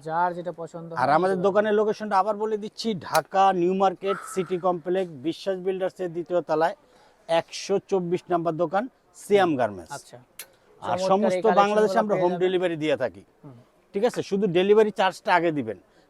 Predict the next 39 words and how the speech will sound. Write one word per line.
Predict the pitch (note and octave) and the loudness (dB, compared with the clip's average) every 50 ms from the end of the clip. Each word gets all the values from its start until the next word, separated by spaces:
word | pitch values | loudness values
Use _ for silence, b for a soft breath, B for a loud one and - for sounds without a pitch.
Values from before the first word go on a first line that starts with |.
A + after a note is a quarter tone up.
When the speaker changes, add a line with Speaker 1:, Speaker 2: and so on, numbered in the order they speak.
| b F#2+ F#2 | b -4 0
Speaker 2:
ঢাকায় | B2 C3+ - G3 G3 F#3+ | 2 2 2 2 -2 0
থাকলে | - G3+ G3 G#3 G#3 | 0 -2 0 2 0
একশো | F#3+ - - - G3+ | 0 0 -2 -6 -4
টাকা, | G3+ A3+ G#3 A#3 C#4+ C4+ | -4 -4 -4 -4 -6 -6
ঢাকার | G#3 D#3 E3 E3 G3 F#3 F3 | -4 -2 -2 -2 0 -2 -2
বাইরে | E3 F3 F3 E3 E3+ | 0 0 0 -2 -2
থাকলে | E3 E3+ D3+ E3+ E3 | -6 -8 -8 -6 -6
একশো | D#3+ - - - - F3 | -6 -6 -6 -6 -6 -6
পঞ্চাশ | C#3+ E3 E3 D#3+ D3 - D#3 - | -6 -4 -6 -6 -6 -8 -10 -10
টাকা। | - C3+ A#2 F#2 G2 - _ _ - | -6 -8 -8 -8 -8 -18 _ _ -20
Speaker 1:
হুম। | D#3 C#3 B2+ B2 B2 C3+ - _ _ b b b b b b b b - | -20 -20 -18 -20 -20 -20 -20 _ _ b b b b b b b b -2
Speaker 2:
চার | F3 E3+ F3+ F3 | 2 2 2 2
পিস | D#3 - G#3+ A3 - - E3+ | 0 -2 -4 -4 -4 -2 0
মাত্র | E3+ E3+ F3 - - G#3 G#3 | 0 0 0 0 0 0 2
এক | F3+ D#3 A2+ | 2 2 0
হাজার | D3 C3+ C3+ - - | 0 -2 -2 -4 -4
টাকা। | - A#2 F#2+ F#2+ | -4 -6 -4 -4
Speaker 1:
চার | - E3+ E3+ E3 D#3+ | -4 -4 -4 -4 -6
পিস | - G3+ G#3 G#3 - | -6 -8 -8 -8 -8
মাত্র | G3 F3+ E3+ - - E3+ | -10 -10 -10 -8 -6 -6
এক | E3+ D#3+ | -6 -6
হাজার | F#3+ E3 D3+ C#3 | -6 -10 -10 -10
টাকা। | - B2+ C#3 | -8 -4 -2
Speaker 2:
হ্যাঁ, | C3+ A2 - - _ - - _ _ _ _ _ _ _ - | -2 -2 -4 -8 _ -20 -20 _ _ _ _ _ _ _ -12
দোকানে | A2 A#2+ E3+ E3 F#3 G3+ G#3 G#3 | -4 -2 0 2 2 2 2 2
এসে | G3+ - G#3+ | 2 6 6
আপনি | G#3 G3 E3+ G3 G3 | 6 6 6 4 0
দেখে | F3 F#3+ F#3 F#3 F#3+ | 0 0 -2 -2 -4
শুনে | - F#3 F3+ F3+ F3 | -8 -4 -2 0 0
নিতে | E3 D#3 D3 D3 | 0 2 0 2
পারবেন। | C3 A#2+ G#2 G#2 F#2 - _ B B B - - C#3+ | 0 0 0 -2 -6 -10 _ B B B -14 -10 -4
আর | B2+ C#3+ | -2 0
Speaker 1:
হুম। | D3+ | 0
Speaker 2:
আপনারা | D3+ - F#3+ F#3+ - | 0 0 -2 -4 -2
প্রোডাক্টস | - G3+ G3+ G3 G#3+ A3 - - | 0 0 2 4 2 2 0 0
নিলে | A3+ A3+ A#3 A#3+ A#3+ | -2 0 4 4 4
দেখে | F#3+ F3 G3 G3 F#3 G#3 G3 | 4 4 2 2 2 0 -2
শুনে | - - G3+ G3+ F#3+ | -2 -2 -2 0 2
নিবেন। | F3 D3+ B2 G#2 F#2 | 2 2 0 -2 -8